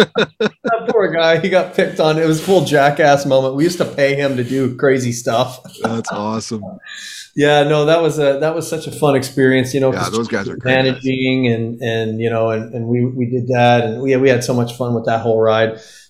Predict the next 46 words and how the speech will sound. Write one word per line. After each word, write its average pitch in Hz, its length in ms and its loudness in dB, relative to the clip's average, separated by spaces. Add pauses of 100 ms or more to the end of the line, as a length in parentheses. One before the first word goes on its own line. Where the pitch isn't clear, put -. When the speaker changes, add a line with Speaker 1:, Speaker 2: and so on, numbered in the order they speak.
Speaker 1:
But 139 200 4
I, 135 260 -2
I 143 60 2
did 160 140 2
a 156 40 2
song 156 240 0
with 135 100 -2
Taylor 143 300 2
Swift 139 500 0
and, 127 200 0 (100)
and 120 160 0
Boys 123 240 0
Like 117 200 0
Girls, 127 360 -2
which, 120 360 -6
which, 123 240 -4
which 127 160 -2
Speaker 2:
Wow. 113 260 -10
Speaker 1:
was 123 180 -2
a 120 80 4
huge 131 400 0
hit. 131 420 4
Uh, 113 300 0
that 120 200 0
was 127 160 0
really 135 240 4
cool. 131 560 2 (420)
Chris 170 240 0
Daughtry, 139 540 2
all 139 100 4
the 147 100 4
American 135 360 -2
Idol 120 220 -2
stuff 123 300 0
I've 120 180 4
done, 120 180 2
like 110 160 2
David 117 300 0
Cook, 117 180 0
Chris 117 320 -2
Daughtry, 110 500 -2
uh, 117 200 -8
I've 123 100 -2
worked 143 200 2
with, 120 120 -8
like, 101 220 -8